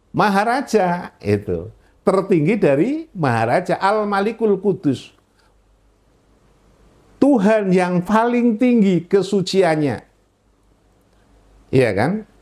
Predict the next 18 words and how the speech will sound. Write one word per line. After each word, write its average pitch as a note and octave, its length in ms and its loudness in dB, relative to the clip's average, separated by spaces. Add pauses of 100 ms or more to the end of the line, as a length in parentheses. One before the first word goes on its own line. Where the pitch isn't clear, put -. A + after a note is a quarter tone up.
(100)
Al A3 180 0
Malikul F3+ 480 0
Kudus, D3+ 480 0
subuhun, G3 880 0 (420)
yang F3 400 2
tidak E3+ 480 0
diragukan D#3 720 2
lagi D3+ 240 0
dalam B2 320 0
kesucian, B2+ 560 -4
kudusun, A#3+ 800 0 (400)
yang E3+ 480 0
paling D#3+ 560 0
suci. A3+ 640 -4 (1600)
Itu. D2 320 -2 (1400)
Gimana, E2+ 240 2
Mas? - 400 -4 (720)
Siap. - 240 -6